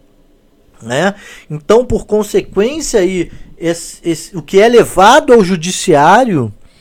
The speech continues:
aqui no Brasil, ele é resolvido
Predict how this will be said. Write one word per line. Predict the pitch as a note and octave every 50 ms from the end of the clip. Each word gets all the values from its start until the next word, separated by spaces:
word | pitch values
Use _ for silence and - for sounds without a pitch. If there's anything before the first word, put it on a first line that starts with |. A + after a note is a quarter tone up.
| _ _ _ _ _ _ _ _ _ _
aqui | - D3 C#3+ - - E3+
no | E3 E3+
Brasil, | D#3 C#3+ C#3+ C3+ A#2 G#2+ A#2+ D3+ G#3+ C4+ C#4 B3 - - - - _ _ _ _ _ _ -
ele | - D#3+ E3+ F#3 F#3 G3+ G#3 G#3+ G#3 G3 - -
é | - G3+ A3
resolvido | G#3+ D#3 D#3 G3+ G#3+ F#3+ D#3 E3 F#3+ F3 C#3+ B2 A#2 B2 D#3+ A#3+ D4 D#4 C4 G3 F#3 D#3+ C3 A#2 -